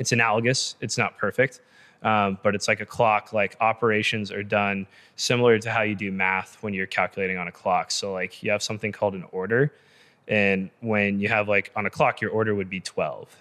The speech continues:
the maximum number of the clock. And anytime you do a calculation and it exceeds that maximum number, then your answer is the remainder. So if I were to say it's one o'clock today, and I'm gonna add, um,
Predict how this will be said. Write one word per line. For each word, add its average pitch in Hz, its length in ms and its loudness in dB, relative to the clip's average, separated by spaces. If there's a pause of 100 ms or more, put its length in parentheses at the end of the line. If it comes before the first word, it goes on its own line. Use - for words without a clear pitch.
(120)
the 104 80 -2
maximum 95 580 -2
number 85 240 -8
of 76 180 -12
the 73 60 -18
clock. - 400 -12 (460)
And 104 320 -2
anytime 123 760 0
you 107 80 -4
do 110 160 2
a 101 60 0
calculation 107 840 -2 (380)
and 110 80 -4
it 95 80 -4
exceeds 127 720 4
that 101 360 0
maximum 101 580 -2
number, 110 400 0 (480)
then 107 400 2
your 113 160 -2
answer 120 360 0
is 113 160 0
the 104 100 -2
remainder. 92 540 -2
So - 180 2
if 107 100 0
I 131 120 6
were 139 60 4
to 135 80 4
say 113 240 2
it's - 180 -8
one 113 140 0
o'clock 117 320 0
today, 110 400 2 (540)
and 107 200 -2
I'm 107 100 -2
gonna 104 200 -2
add, 98 400 2 (140)
um, 95 340 -6